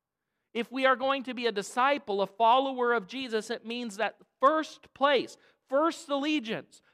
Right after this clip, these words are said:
first heart, first of everything goes into our relationship with Jesus. That there's nothing else that takes precedent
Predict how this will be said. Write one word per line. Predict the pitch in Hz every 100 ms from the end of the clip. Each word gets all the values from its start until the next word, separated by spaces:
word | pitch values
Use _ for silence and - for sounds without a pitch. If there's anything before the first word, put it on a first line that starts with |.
| _ -
first | 294 330 - -
heart, | - 285 269 170 - _ _
first | 269 320 349 - -
of | 269 -
everything | 302 339 285 285 233 - 214 226 226 - 196
goes | 262 233 254
into | 285 311 294 277
our | 240 240
relationship | 247 247 233 277 311 - 269 233 - 226 220 -
with | 226
Jesus. | 190 262 247 180 - - - _
That | 214 214
there's | 247 214
nothing | 247 277 302 320 294
else | 220 226 233 - _
that | 247 -
takes | 220 240 -
precedent | - - 269 311 - 233 180 190